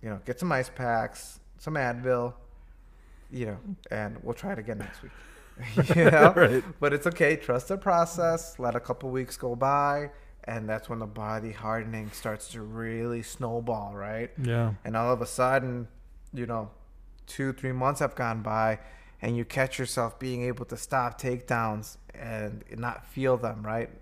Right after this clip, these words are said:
Speaker 1: Not feel them in the, in the, in the, uh, aspect of you're not gonna be sore the next day because you stopped the guy from double legging you to the ground, right?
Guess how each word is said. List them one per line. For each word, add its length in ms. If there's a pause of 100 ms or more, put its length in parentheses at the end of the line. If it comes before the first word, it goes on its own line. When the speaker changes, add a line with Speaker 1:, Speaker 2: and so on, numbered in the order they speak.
Speaker 1:
Not 180
feel 120
them 140
in 160
the, 280 (640)
in 120
the, 160 (180)
in 180 (160)
the, 80
uh, 240
aspect 540
of 160 (200)
you're 100
not 100
gonna 140
be 80
sore 340
the 100
next 220
day 200
because 300
you 80
stopped 300
the 80
guy 160
from 260 (380)
double 240
legging 260
you 80
to 100
the 80
ground, 320
right? 220